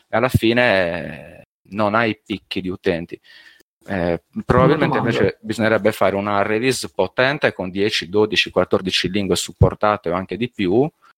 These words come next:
Speaker 1: in combinazione a un round update di Steam che ti dà della visibilità aggiuntiva, un update del gioco, marketing esterno. E a-, allora a quel punto se riesci a fare un picco d'utenza magari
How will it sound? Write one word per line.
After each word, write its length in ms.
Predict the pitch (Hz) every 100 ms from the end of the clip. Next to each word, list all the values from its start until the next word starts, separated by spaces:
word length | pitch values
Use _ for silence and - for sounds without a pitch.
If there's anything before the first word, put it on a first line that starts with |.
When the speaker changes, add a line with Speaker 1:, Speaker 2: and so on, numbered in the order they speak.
| _ -
Speaker 1:
in 200 | 95 101
combinazione 600 | 107 98 101 101 - 101
a 20 |
un 60 | 98
round 200 | 98 98
update 400 | 95 92 90 98
di 120 | 90
Steam 420 | - 123 117 113
che 140 | - 92
ti 120 | 87
dà 120 | 90
della 180 | 95 92
visibilità 600 | 92 92 95 87 87 90
aggiuntiva, 1120 | 87 90 117 - 151 156 156 110 101 92 90
un 180 | 87 92
update 440 | 90 98 95 92
del 180 | 98 117
gioco, 680 | 123 143 143 143 - 98 95
marketing 580 | 95 92 - 92 101 110
esterno. 720 | 143 - 139 139 131 98 - - - _ _
E 100 | 107
a-, 100 | 113
allora 240 | 120 120
a 60 | 101
quel 180 | 120 113
punto 220 | 120 101
se 160 | - 104
riesci 200 | 107 117
a 40 |
fare 160 | 113 101
un 80 |
picco 260 | 98 131 131
d'utenza 460 | 135 143 113 - 104
magari 380 | 101 104 98